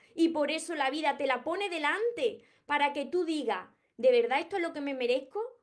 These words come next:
¿O voy otra vez a caer en e-, y a morder en el anzuelo y a repetir la misma historia en una relación donde yo no estaba bien, donde no era feliz, donde no me trataban como merecía? Ahí es donde tú tienes que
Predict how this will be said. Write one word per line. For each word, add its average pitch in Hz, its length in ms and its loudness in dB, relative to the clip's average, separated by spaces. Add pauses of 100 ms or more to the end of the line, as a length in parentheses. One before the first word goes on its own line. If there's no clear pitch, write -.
(260)
¿O - 380 4 (260)
voy 294 300 0
otra 427 200 -4
vez 359 240 -2
a 311 180 -2
caer 302 480 0 (240)
en 311 200 -4
e-, - 120 -6 (120)
y 320 80 -2
a 302 80 0
morder 294 480 -2
en 294 120 -4
el 302 120 -4
anzuelo 277 600 -2
y 311 100 -4
a 302 60 2
repetir 302 460 -6
la 359 120 -4
misma 311 340 -4
historia 262 560 -4
en 262 120 -4
una 381 140 -4
relación 320 480 -6
donde 262 300 -6
yo 311 120 -6
no 320 80 -8
estaba 285 360 -4
bien, 311 240 -8
donde 240 360 2 (200)
no 285 100 -4
era 339 180 0
feliz, 320 400 -2
donde 262 280 0
no 302 100 -4
me 392 100 -4
trataban 320 440 -4
como 277 200 -2
merecía? 247 560 -4 (520)
Ahí 254 240 0
es 339 100 -2
donde 392 240 -4
tú 359 300 -4
tienes 285 560 -4 (420)
que 311 320 -2